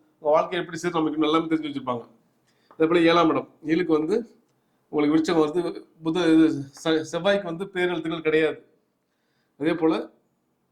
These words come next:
ஒன்பது, ஒன்பதாம் இடம் சனி, எஃப் பி இந்த எழுத்துக்கள் வச்சுக்கலாம். இந்த எஃப் பி எங்க எழுத்துக்களை எங்க வைக்கலாம்னா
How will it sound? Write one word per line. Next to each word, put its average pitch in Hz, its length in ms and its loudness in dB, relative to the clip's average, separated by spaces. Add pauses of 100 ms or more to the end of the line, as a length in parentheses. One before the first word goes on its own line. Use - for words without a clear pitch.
(1900)
ஒன்பது, 160 400 2
ஒன்பதாம் 165 280 2
இடம் 170 120 0
சனி, 170 400 0 (360)
எஃப் 165 300 -4 (480)
பி 165 240 4
இந்த 160 200 4
எழுத்துக்கள் 156 360 0
வச்சுக்கலாம். 135 220 -4
இந்த 151 140 -2
எஃப் 151 180 -2
பி 208 120 -4
எங்க 180 240 0
எழுத்துக்களை 160 400 0
எங்க 160 180 2
வைக்கலாம்னா 147 440 -4